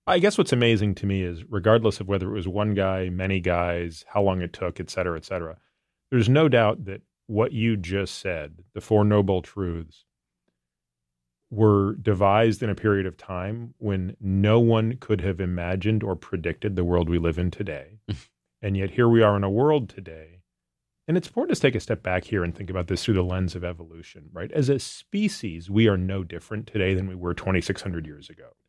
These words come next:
Speaker 1: I mean, twenty-six hundred years represents less than one percent of our genetic journey, identical species. But if you think about the world two hundred years ago,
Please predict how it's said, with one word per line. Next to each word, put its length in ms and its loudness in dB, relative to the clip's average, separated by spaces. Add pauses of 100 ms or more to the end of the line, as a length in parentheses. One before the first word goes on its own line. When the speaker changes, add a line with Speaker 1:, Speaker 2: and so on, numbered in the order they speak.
(420)
Speaker 1:
I 60 -14
mean, 100 -10
twenty-six 320 2
hundred 220 4
years 220 0
represents 640 -6 (760)
less 300 2
than 300 -2
one 260 2
percent 640 -8 (280)
of 120 0
our 180 6
genetic 600 0
journey, 420 -14 (600)
identical 500 2
species. 600 -20 (800)
But 80 0
if 80 -2
you 80 4
think 160 6
about 280 2
the 120 2
world 720 -2 (280)
two 140 0
hundred 340 2
years 300 0
ago, 360 -16